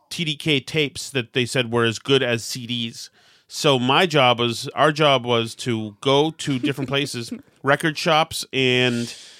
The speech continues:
concerts, and go out and bring this big C D player with us.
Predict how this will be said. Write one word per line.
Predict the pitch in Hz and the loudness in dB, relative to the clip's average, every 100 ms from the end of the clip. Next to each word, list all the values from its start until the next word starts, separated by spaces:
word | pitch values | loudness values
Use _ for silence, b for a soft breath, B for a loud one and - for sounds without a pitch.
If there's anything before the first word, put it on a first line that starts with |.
| B B B - | B B B 0
concerts, | 208 254 - 156 - | 2 4 2 0 -2
and | 147 139 | -6 2
go | 170 180 180 - _ _ | 6 6 4 -2 _ _
out | 170 180 160 - b b b b b b - | 4 4 2 -10 b b b b b b 0
and | 156 143 | 2 4
bring | 185 | 4
this | 175 156 | 4 2
big | - 180 151 151 - | 0 -2 -4 -20 -12
C | - 190 190 | -6 -4 -2
D | 190 | -4
player | 180 156 131 | 0 2 4
with | 120 120 | 2 0
us. | 131 - | -2 -4